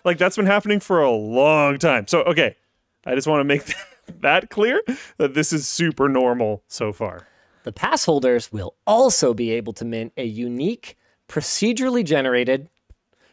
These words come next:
Speaker 2: tradable visor design
Speaker 1: No longer normal.
Speaker 2: with differing levels of rarity. They just put N F Ts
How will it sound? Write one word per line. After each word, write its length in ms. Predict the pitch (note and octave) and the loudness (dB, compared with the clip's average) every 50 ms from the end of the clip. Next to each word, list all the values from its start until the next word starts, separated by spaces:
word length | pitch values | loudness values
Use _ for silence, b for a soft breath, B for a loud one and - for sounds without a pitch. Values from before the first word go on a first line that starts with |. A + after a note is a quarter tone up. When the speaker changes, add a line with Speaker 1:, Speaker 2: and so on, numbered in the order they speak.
| _ _ - | _ _ -12
Speaker 2:
tradable 800 | - - - - - F3+ G#3+ C4 C#4 D#4+ B3 A3 C#4+ C4 A#3+ E3+ | -10 -8 -4 0 2 2 2 2 2 2 2 2 2 2 2 2
visor 520 | C3+ - C3 C#3+ E3+ G#3 G#3+ D#3+ - E3+ C#3+ | 0 -2 0 0 2 2 2 2 2 0 0
design 640 | A#2 B2+ A#2+ A2 A#2 A#2+ A2+ A2 G#2 G#2 G2 F#2 - B B B B | -2 -2 -4 -2 -2 -2 -2 -4 -6 -8 -10 -12 -16 B B B B
Speaker 1:
No 120 | A#2 A#2+ | -2 0
longer 280 | A#2+ A#2+ A#2 A#2 A2+ A2+ | 0 0 0 -2 -2 -4
normal. 360 | G#2+ G#2+ G2+ G2+ G#2 G#2 - - | -6 -6 -8 -10 -14 -18 -10 -4
Speaker 2:
with 400 | C#3 D3+ D#3 - - - D3+ G#2+ - | -2 -2 -2 -2 -4 -16 -18 -8 -2
differing 560 | - F3+ F#3+ - - A3 A3+ A#3 A#3+ A#3 E3 C3+ | -2 -2 -2 -2 -2 -2 0 0 0 0 0 2
levels 400 | C#3 C3+ C#3+ D3 G3 G#3+ - - | 2 2 2 2 0 0 0 -4
of 120 | G2+ F#2 - | -8 -8 -10
rarity. 720 | G#2+ G#2+ A2+ B2 B2+ C#3 C#3 C3 B2+ G#2+ G#2 G2 - - - _ _ _ _ _ _ _ _ _ - | -10 -4 -2 2 2 2 2 2 0 -2 -6 -10 -14 -18 -20 _ _ _ _ _ _ _ _ _ 0
They 280 | G3+ G#3 G#3+ A#3+ B3 B3+ | 4 4 6 6 4 2
just 560 | A3 - - A3 A3 A3+ G#3 - - - - _ _ _ _ _ _ _ _ _ _ _ - D#3+ - | 0 0 2 4 4 4 4 0 -2 -8 -12 _ _ _ _ _ _ _ _ _ _ _ -16 -16 -8
put 320 | - - G#3 F#3+ F#3+ F#3+ _ - | -2 0 2 2 0 -2 _ -2
N 200 | - A#3 B3 C4+ | 0 2 4 4
F 220 | C#4+ C#4+ D4 G3+ G3 | 4 4 4 2 0
Ts 560 | - B3+ B3 A#3+ A#3+ A#3+ A#3+ B3 A#3+ - | 0 2 4 4 4 4 2 2 0 -2